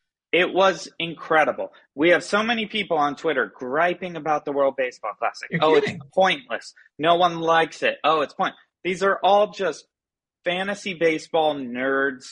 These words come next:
Speaker 1: gamblers who are idiots, who don't care about the game. They care about their fantasy baseball team. The World Baseball Classic was awesome. It was awesome. And it was such a good thing for baseball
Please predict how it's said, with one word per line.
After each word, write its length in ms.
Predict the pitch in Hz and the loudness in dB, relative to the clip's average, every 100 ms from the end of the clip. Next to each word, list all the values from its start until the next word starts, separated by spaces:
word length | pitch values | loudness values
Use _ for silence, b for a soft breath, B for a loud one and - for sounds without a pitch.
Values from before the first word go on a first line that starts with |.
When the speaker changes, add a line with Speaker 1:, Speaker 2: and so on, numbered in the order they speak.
| - | -14
Speaker 1:
gamblers 760 | - 127 135 131 139 131 131 - | -4 -2 -2 0 2 2 -2 -8
who 140 | 131 120 | -4 -2
are 300 | 113 110 - _ - | -2 -4 -10 _ 0
idiots, 580 | 143 143 143 139 139 - | 2 2 2 2 -2 -10
who 100 | 120 104 | -6 0
don't 300 | 147 143 - | 2 0 0
care 140 | 143 | 2
about 240 | 135 135 143 | 4 0 0
the 60 | |
game. 280 | 120 117 120 | -4 -4 -4
They 100 | 117 | -6
care 180 | - 127 | -2 0
about 200 | 131 127 | 0 0
their 120 | 123 | -4
fantasy 380 | - 117 110 127 | -4 -8 -8 -6
baseball 500 | 107 104 - 110 101 - | -2 -2 0 -2 -2 -4
team. 240 | 110 101 _ b b b _ | -6 -8 _ b b b _
The 100 | 151 | 2
World 280 | 151 190 196 | 6 6 6
Baseball 460 | 175 165 - 156 143 | 4 4 2 2 2
Classic 540 | - 143 139 - 143 - - - | 2 0 0 -2 -8 -8 -16 -6
was 340 | 127 127 - - _ _ - | -2 -2 -4 -20 _ _ -4
awesome. 640 | 117 110 - - 80 82 _ _ _ _ _ | 0 0 -4 -12 -14 -16 _ _ _ _ _
It 240 | 147 156 - | 0 0 2
was 400 | 165 156 139 - _ _ _ - | 2 2 -2 -14 _ _ _ -4
awesome. 600 | 143 139 143 - 92 92 - | 2 2 0 -8 -10 -10 -4
And 180 | 143 151 | -2 0
it 120 | 160 139 | -2 -2
was 260 | 147 - | -4 -4
such 500 | - - - 190 190 | -14 -8 0 0 0
a 60 | 208 | -6
good 360 | 180 185 151 - | -4 -6 -6 -6
thing 240 | 151 147 - | -6 -6 -6
for 140 | 127 | -2
baseball 720 | 135 127 123 - 160 175 185 | 0 -2 -2 2 6 6 2